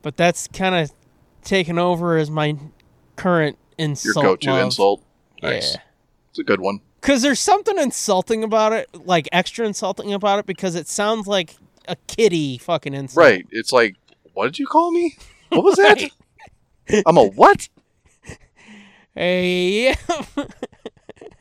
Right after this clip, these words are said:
Speaker 1: It, it's almost like if somebody, uh, almost dismissively calls you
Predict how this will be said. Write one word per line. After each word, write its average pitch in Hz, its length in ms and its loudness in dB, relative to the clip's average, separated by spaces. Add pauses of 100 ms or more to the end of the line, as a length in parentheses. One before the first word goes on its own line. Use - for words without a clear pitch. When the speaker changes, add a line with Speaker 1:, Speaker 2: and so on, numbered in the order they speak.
(340)
Speaker 1:
It, 285 280 2
it's 254 200 -2
almost 302 360 2
like 269 220 -2
if 254 100 -4
somebody, 247 540 -4 (240)
uh, 226 400 4
almost 233 400 0
dismissively 214 720 -4
calls 190 320 0
you 190 180 -2